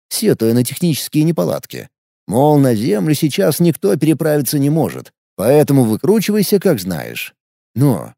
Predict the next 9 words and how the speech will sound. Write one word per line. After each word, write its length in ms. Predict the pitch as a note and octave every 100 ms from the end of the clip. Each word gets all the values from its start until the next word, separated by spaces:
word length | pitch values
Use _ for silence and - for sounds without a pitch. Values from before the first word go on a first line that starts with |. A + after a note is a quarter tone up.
| _ _ _
чтобы 360 | - C3+ B2
всё 260 | A#2+ - B2+
было 180 | A#2 A#2
сделано 400 | E2+ A#2 A#2 G#2+
быстро, 480 | E3+ F#3+ - C2 -
красиво 600 | B2 B2 - G3+ G3+ F3 -
и 60 | G3
желательно 580 | F3+ F3+ D#3 C#3 C3+ A#2
дёшево. 580 | F2 C#2 - B1 G#1+